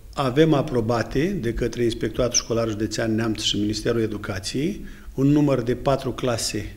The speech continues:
la liceu, cu câte douăzeci și opt de locuri, și trei clase la școală profesională. Iar la școală profesională cu durata de trei ani, unde toți elevii primesc bursă, două sute de lei de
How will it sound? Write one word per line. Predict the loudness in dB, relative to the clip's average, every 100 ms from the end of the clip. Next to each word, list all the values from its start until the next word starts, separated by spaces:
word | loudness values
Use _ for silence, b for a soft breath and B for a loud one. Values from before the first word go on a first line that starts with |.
| -6
la | -2 0
liceu, | 0 -2 -4 -4 -4 -6 -14 b b b b b b -6
cu | -2
câte | 0 2 2
douăzeci | 4 4 4 2 0
și | 0
opt | -2 -2
de | -2
locuri, | -2 -4 -4
și | -2 -2 -2
trei | 0 0
clase | 2 0 0 -2
la | -2
școală | -2 -2 0
profesională. | 0 -2 0 0 0 -2 -2 -6 -8 -10 b b
Iar | 4 6 6
la | 6
școală | 4 6 6 6
profesională | 4 2 2 4 4 4 2
cu | 0
durata | 0 4 4 4 4
de | 2
trei | 4 4 4
ani, | 4 0 -2
unde | 0 2 2
toți | 6 6 6 4 2
elevii | 4 6 4 2
primesc | -2 -2 0 2 2 0 -2
bursă, | 0 0 2 2 2 2 6
două | 8 8
sute | 6 2 2 2
de | 2
lei | 2 2 0 B B B B -16 -4
de | 0 2 2 0